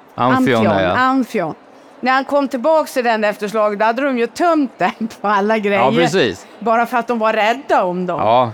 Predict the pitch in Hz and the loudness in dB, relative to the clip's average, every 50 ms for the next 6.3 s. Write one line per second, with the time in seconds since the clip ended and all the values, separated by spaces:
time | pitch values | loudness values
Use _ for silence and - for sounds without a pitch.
0 | - - - 220 190 233 294 330 285 233 196 190 190 202 185 226 - - - 427 | -6 -6 -4 -2 0 2 2 2 2 0 -2 -2 -4 -2 -2 -2 -4 -4 -4 -6
1 | - - - - 370 311 226 208 262 254 - - 277 135 135 302 330 135 - - | -6 -6 -4 -2 0 0 0 0 0 0 2 2 2 2 2 2 0 0 0 2
2 | 170 147 127 120 110 104 104 104 123 131 143 147 202 139 196 - 294 370 - - | 2 2 2 2 0 0 -2 0 0 0 2 2 2 0 0 0 0 0 0 -2
3 | - 294 - - - 143 135 139 143 143 147 151 147 131 - 160 151 151 156 147 | -4 -4 -4 -4 -4 -2 0 0 0 0 0 0 0 0 0 0 0 0 0 0
4 | - 147 131 123 135 131 120 117 110 - 127 120 127 127 151 160 143 143 139 123 | 0 0 0 0 0 2 0 0 0 0 -2 -2 -2 0 -2 -2 0 0 -2 -2
5 | - 131 135 117 - 135 131 127 131 127 120 127 117 - - 123 123 113 123 151 | -2 -4 -6 -2 0 0 0 2 0 0 0 -2 -4 -4 -4 -4 -2 -2 -2 -2
6 | 165 165 147 120 101 76 | 0 0 0 -2 -2 -4